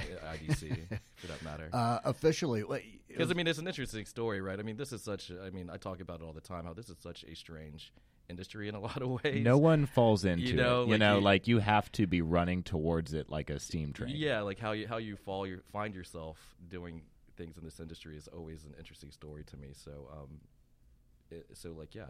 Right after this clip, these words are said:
Speaker 1: how did, how did that happen for you?
Speaker 2: Yeah, and, I mean, that's one of the cool things about it is everybody has kind of their own background. Nobody
Speaker 1: Mm-hmm.
Speaker 2: Grew up wanting to be a distiller that,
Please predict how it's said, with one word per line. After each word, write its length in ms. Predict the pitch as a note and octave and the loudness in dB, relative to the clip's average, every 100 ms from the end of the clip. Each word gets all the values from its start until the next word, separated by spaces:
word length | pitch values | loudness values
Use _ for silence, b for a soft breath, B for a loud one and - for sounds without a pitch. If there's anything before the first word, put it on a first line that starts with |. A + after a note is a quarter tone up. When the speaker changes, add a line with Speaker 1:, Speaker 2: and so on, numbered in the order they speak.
| C2+ | -14
Speaker 1:
how 100 | F2 F2 | -14 -14
did, 100 | F2+ | -14
how 80 | F#2 | -14
did 120 | F2+ | -14
that 120 | - E2+ | -14 -14
happen 220 | F2 F#2+ | -14 -16
for 80 | F2+ | -16
you? 200 | G#2+ G2+ - C3+ | -16 -16 -12 -12
Speaker 2:
Yeah, 80 | - | -8
and, 140 | B2 A#2 | -6 -4
I 20 | |
mean, 160 | A2+ A#2 | -4 -4
that's 160 | A#2 | -2
one 80 | A#2+ | -2
of 40 | G2+ | -2
the 60 | |
cool 160 | A2 G#2+ | -4 -4
things 200 | G2 E2+ | -6 -8
about 220 | E2+ G2 | -6 -6
it 60 | E2 | -8
is 100 | F2 | -6
everybody 640 | G#2 G2+ F2+ F#2+ F2+ E2+ - _ _ - | -6 -6 -6 -8 -8 -12 -16 _ _ -20
has 320 | - G2 F2+ | -6 -4 -4
kind 180 | - F#2+ | -4 -4
of 60 | F2+ | -4
their 160 | E2 | -6
own 160 | F#2+ D#2+ D#2 | -8 -8 -8
background. 460 | F#2+ E2 E2 E2+ | -8 -8 -12 -8
Nobody 300 | G2 G2+ G2 | -4 -2 -2
Speaker 1:
Mm-hmm. 80 | F2+ - - _ _ _ - - | -4 -10 -20 _ _ _ -20 -6
Speaker 2:
Grew 240 | G2+ F#2+ | -4 -2
up 140 | F#2 F2+ | -4 -8
wanting 220 | F#2+ F2 | -8 -8
to 60 | E2+ | -10
be 120 | F2+ | -10
a 40 | |
distiller 440 | D#2+ - G#2 F#2+ E2 | -10 -8 -6 -4 -6
that, 220 | E2+ | -8